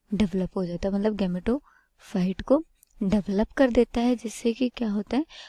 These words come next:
वहाँ पर जो हमारे गैमेट्स प्रोड्यूस है, क्या है? गैमेट्स जो प्रोड्यूस हैं उनकी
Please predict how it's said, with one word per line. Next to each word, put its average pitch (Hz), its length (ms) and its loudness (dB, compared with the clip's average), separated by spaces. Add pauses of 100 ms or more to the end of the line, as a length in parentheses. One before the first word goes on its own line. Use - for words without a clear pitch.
(160)
वहाँ 190 180 -2
पर 214 140 -2
जो 220 140 -2
हमारे 196 440 0
गैमेट्स 190 600 0
प्रोड्यूस 170 460 -8
है, 190 80 -6
क्या 185 220 -2
है? 226 160 2 (640)
गैमेट्स 202 460 0
जो 247 120 0
प्रोड्यूस 196 480 -2
हैं 277 140 2 (280)
उनकी 196 460 0